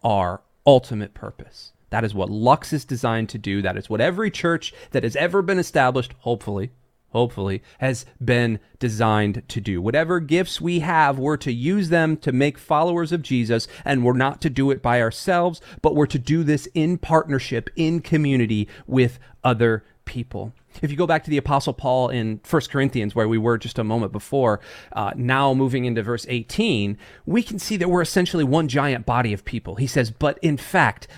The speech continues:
God has placed the parts in the body, every one of them, just as he wanted them to be."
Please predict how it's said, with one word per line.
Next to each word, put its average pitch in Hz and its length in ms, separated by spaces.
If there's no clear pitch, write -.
God 165 220
has 165 200
placed 214 560
the 247 120
parts - 540
in 147 240
the 127 160
body, 113 560
every 151 720
one 117 580
of 104 220
them, 98 340
just - 360
as 127 120
he 127 100
wanted 104 340
them 98 160
to - 120
be." 101 320